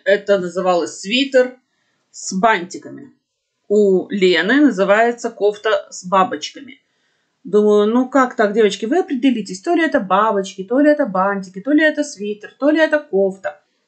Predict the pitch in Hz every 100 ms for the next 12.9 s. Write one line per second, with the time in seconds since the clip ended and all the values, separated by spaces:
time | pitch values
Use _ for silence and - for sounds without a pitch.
0 | _ - 233 285 349 339 247 127 - -
1 | _ _ _ _ _ _ _ _ _ _
2 | - - 202 185 170 254 339 320 254 -
3 | 339 359 233 196 - - - - - -
4 | 302 226 233 233 214 202 190 226 254 254
5 | 233 277 240 208 196 254 247 247 - -
6 | _ _ _ _ 208 208 190 240 247 196
7 | 190 180 180 180 185 - 147 196 196 208
8 | 233 269 - 190 175 - 196 214 214 175
9 | - - - _ _ _ - 208 262 311
10 | 311 311 302 311 285 196 240 262 - 262
11 | 254 247 247 - 180 196 196 185 - -
12 | 220 214 202 160 - - - - -